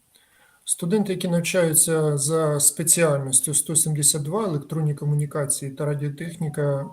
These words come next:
вивчають як загальні, так і спеціалізовані дисципліни, пов'язані з наданням сучасних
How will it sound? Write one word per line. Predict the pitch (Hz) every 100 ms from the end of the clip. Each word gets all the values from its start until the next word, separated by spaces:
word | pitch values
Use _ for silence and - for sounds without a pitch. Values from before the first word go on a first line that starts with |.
| - -
вивчають | 147 151 - 185 170 165 - - _
як | 151 151
загальні, | 143 151 202 170
так | 151 143
і |
спеціалізовані | 147 - 151 156 151 151 139 135
дисципліни, | 139 139 - 151 202 185 143 -
пов'язані | 143 151 156 151 147
з | 139
наданням | 147 143 147 160 147
сучасних | - 143 160 143 - 135 -